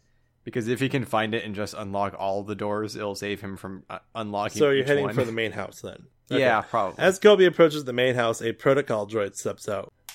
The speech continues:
Speaker 2: "Oh dear, you cannot land the ship here in the courtyard. You must use the hangar bay for such things."
Speaker 1: Um, Kobe produces the copy of the deed.
Speaker 2: "What is this?" And he,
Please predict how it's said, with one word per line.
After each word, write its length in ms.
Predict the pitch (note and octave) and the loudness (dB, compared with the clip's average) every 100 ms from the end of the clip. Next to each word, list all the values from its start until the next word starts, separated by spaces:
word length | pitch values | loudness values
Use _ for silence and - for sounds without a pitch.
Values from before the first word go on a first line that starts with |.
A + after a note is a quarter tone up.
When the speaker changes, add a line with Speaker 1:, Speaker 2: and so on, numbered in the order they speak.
| - | 10
Speaker 2:
"Oh 320 | G#3 G#3 F3 | 12 12 12
dear, 680 | - C#3+ D3+ C3 F#2+ F#2+ G2 | 6 8 8 8 2 -4 -6
you 140 | C#3+ G3 | -4 -4
cannot 540 | - E3+ D#3+ F3+ F3+ | -2 -2 0 -2 0
land 420 | C3 E3+ E3 D#3 | 2 4 4 2
the 80 | D3 | -2
ship 320 | C#3 - F#3+ | -2 -2 -2
here 460 | - - C#3+ D#3 D3 | -4 0 4 6 4
in 80 | C3+ | 2
the 80 | B2+ - | -6 -8
courtyard. 800 | - F#3+ - A#2 A2+ F#3+ B3 G3+ _ _ _ _ | 8 8 8 2 4 4 4 -2 _ _ _ _
You 160 | D#3 G3+ | -2 4
must 320 | A3+ B3 - | 4 4 2
use 220 | G#3 A3 | 2 4
the 180 | G3+ A#3 | 4 4
hangar 500 | - - A#3 B3+ G3+ | 2 6 6 8 4
bay 380 | - C3+ C3 A#2 | 2 0 0 0
for 200 | G2+ C3 | 0 -4
such 340 | - C3+ - - | -2 -4 -4 -6
things." 520 | C3 G#2+ G2 - - _ _ _ _ | -6 -6 -12 -14 -14 _ _ _ _
Speaker 1:
Um, 240 | - B2 | 0 0
Kobe 340 | A#2 - D3+ D3 | 0 2 4 4
produces 600 | - B2+ B2+ B2 C#3+ A#2+ | 0 0 2 2 -2 -4
the 80 | B2 | -6
copy 400 | - A#2 - A2 | 2 0 2 -2
of 160 | G2 | -2
the 80 | F#2 | -6
deed. 360 | F2+ G#2 G2 F#2+ - _ - | -8 -8 -8 -12 -18 _ -4
Speaker 2:
"What 180 | C#3 | -4
is 160 | D#3+ D3+ | -4 -4
this?" 380 | D#3+ B3 - - | 8 10 8 0
And 160 | A2 | -6
he, 180 | G#2 G#2 | -6 -8